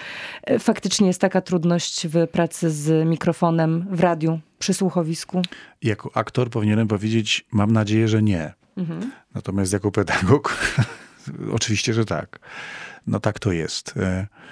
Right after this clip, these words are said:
Speaker 2: tak jak kamera, e, coś dodaje, coś obnaża, coś zabiera, scena tak samo, no to i, i to medium, czyli mikrofon,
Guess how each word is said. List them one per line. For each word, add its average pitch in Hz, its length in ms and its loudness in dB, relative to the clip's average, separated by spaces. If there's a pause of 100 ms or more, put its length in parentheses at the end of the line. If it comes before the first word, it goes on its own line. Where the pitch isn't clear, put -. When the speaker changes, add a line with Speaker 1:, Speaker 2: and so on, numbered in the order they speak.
(760)
Speaker 2:
tak 98 140 0
jak 98 180 -2
kamera, 104 680 -2
e, 110 420 -6 (460)
coś 104 220 -4
dodaje, 98 420 0
coś - 360 -6
obnaża, 98 560 0
coś 98 280 -2
zabiera, 101 680 0
scena 104 600 0
tak 107 180 -6
samo, 123 320 -4
no 123 120 -2
to 120 120 -4
i, - 260 -6
i 151 100 -2
to 127 140 4
medium, 95 440 0
czyli 98 260 -4
mikrofon, 101 600 0